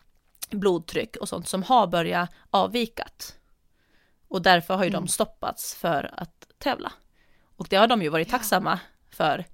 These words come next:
Speaker 1: efteråt. Och det har ju Frida Karlsson sagt, att det var ju bra att någon sa till och att hon har börjat,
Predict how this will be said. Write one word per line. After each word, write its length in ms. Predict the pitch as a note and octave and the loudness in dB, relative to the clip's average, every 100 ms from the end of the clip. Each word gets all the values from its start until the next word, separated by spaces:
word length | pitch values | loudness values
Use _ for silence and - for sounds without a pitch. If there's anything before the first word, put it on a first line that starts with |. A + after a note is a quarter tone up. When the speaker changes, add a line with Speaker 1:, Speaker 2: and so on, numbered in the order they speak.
| - | -6
Speaker 1:
efteråt. 520 | E3+ E3 A#2 G2+ - | -6 -4 -6 -6 -4
Och 40 | E3+ | -2
det 60 | |
har 80 | G#3+ | 0
ju 80 | G#3 | 0
Frida 540 | D#3 - - - E3+ | -4 -6 -6 -6 -6
Karlsson 240 | D#3+ D#3 D#3+ | -6 -4 -2
sagt, 100 | E3+ | -2
att 80 | |
det 60 | F#3+ | 0
var 60 | F3+ | -2
ju 60 | |
bra 280 | D#3+ A3 - | 4 4 4
att 100 | E3 | -2
någon 220 | D#3 D#3+ - - | -6 -6 -8 -18
sa 160 | - E3+ | -4 -4
till 280 | E3 G3+ D3+ | 2 2 4
och 180 | D#3+ F3 | 0 -2
att 120 | E3 | -2
hon 160 | F3 | -2
har 80 | E3 | -2
börjat, 400 | D#3+ D#3 D#3+ E3 | 0 2 2 -2